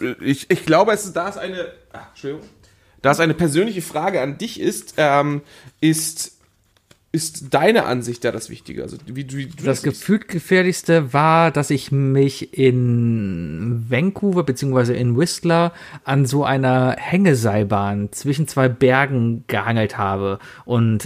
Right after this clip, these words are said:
Speaker 2: äh, zwischendurch halt drei Meter, äh, dreihundert Meter Höhe unter mir hatte und nur an einem Seil gesichert war und dann wie Superman da mit knapp hundert Sachen langgerast bin.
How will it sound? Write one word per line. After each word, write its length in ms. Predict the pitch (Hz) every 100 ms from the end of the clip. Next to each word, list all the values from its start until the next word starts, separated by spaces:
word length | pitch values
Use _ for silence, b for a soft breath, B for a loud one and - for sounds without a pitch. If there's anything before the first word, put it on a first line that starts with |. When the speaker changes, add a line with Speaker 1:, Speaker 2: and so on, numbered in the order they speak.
| 131
Speaker 2:
äh, 120 | 123
zwischendurch 580 | - 127 139 127 127 127
halt 260 | 120 113 -
drei 240 | 117 123
Meter, 300 | 123 120 123
äh, 60 | 127
dreihundert 320 | 120 127 120
Meter 300 | 117 120 98 _ _ 107
Höhe 340 | 139 127 117
unter 220 | 117 113 113
mir 180 | 107
hatte 240 | 110 - 110
und 120 | 110
nur 120 | 120
an 80 | 117
einem 200 | 107 113
Seil 200 | 113 117
gesichert 400 | 120 107 117 101
war 240 | 107 107
und 240 | - 113 107
dann 160 | 110
wie 40 | 110
Superman 580 | 120 123 113 113 113 113 B B B
da 100 | 113
mit 140 | 110
knapp 260 | - 117 -
hundert 240 | 123 107
Sachen 300 | - 117 123
langgerast 500 | 107 110 107 95 95
bin. 160 | - -